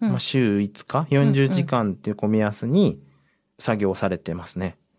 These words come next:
Speaker 1: そうするとそれってみんなが義務っていうか、こ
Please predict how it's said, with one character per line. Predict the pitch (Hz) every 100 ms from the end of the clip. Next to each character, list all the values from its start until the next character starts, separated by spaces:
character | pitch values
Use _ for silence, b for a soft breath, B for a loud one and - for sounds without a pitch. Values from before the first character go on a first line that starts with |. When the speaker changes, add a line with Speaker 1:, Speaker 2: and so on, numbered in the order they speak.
| _ _ _
Speaker 1:
そ | - - - - 254
う |
す | -
る | 277
と |
そ | 277 -
れ | 269
っ |
て | 269 196 151 - _ _ -
み | 202
ん | 202
な | 208
が | 151 104 _ _ _ -
義 | 180
務 | 226 190
っ |
て | - 131
い |
う |
か、 | 120 113 -
こ | 123 117